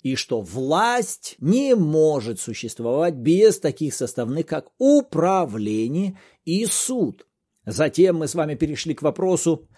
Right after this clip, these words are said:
а что же является обязательной составной, без которой управление и суд не могут иметь созидательного эффекта, а будут иметь разрушительные последствия? Что является этой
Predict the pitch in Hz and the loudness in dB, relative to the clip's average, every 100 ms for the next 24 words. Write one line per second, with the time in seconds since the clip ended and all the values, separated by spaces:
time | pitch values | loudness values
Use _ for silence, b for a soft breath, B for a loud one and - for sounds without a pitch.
0 | b b 131 143 143 - - 226 233 175 | b b -6 -4 -4 -6 -2 2 4 8
1 | 185 175 175 180 170 170 151 139 170 208 | 8 8 4 4 2 0 0 2 4 4
2 | 175 180 185 185 196 190 - 214 247 247 | 0 0 -2 -4 -4 -4 -4 -2 2 4
3 | 143 98 - 151 147 175 160 120 - 139 | 2 -2 -6 -8 -2 2 2 2 0 -2
4 | - 135 127 156 220 247 220 123 92 - | 0 -4 -2 0 0 0 -2 -2 -6 -10
5 | - 113 123 214 214 _ - 147 226 269 | -10 -8 -6 -6 -8 _ -2 2 2 4
6 | 269 233 156 165 175 143 120 135 - - | 2 2 2 4 4 4 2 -2 -4 -8
7 | - 139 180 180 - 165 135 147 151 143 | -2 0 2 0 -2 -2 -2 -2 -2 -2
8 | 117 113 104 107 - 104 - 104 185 208 | -4 -4 -4 -4 -4 -6 -6 -10 -8 -8
9 | - 139 156 - - b 135 175 147 170 | -6 -6 -6 -8 -12 b -4 0 2 2
10 | 151 - 180 175 147 120 113 - 98 - | 0 0 2 2 0 0 -4 -6 -8 -6
11 | 101 87 - 76 71 _ _ _ - - | -6 -6 -10 -14 -16 _ _ _ -10 -8
12 | - 302 247 151 120 131 127 139 131 - | -4 2 4 4 2 -2 -2 -2 -2 -2
13 | 135 131 127 | -2 0 -2